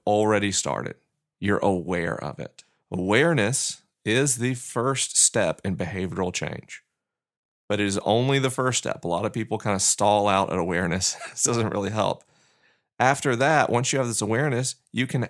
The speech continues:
add a behavior. In the middle of conflict, if you say something passive-aggressive, or if you make a joke at someone else's expense,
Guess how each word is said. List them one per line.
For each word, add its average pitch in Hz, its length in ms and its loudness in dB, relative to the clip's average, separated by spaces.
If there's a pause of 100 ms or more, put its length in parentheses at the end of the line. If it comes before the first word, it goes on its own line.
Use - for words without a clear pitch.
add 117 300 2
a 131 40 2
behavior. 127 640 -2 (460)
In 107 140 0
the 107 100 2
middle 123 500 2
of 170 120 -2
conflict, 131 760 -4
if 95 120 -8
you 107 140 -4
say 123 420 0
something 135 400 -4
passive-aggressive, - 1000 -4 (800)
or 95 120 -4
if - 100 -10
you 98 120 -2
make 104 280 0
a 135 60 -2
joke 110 300 -2
at - 80 -8
someone 95 400 -2
else's 98 360 -4
expense, 92 580 -4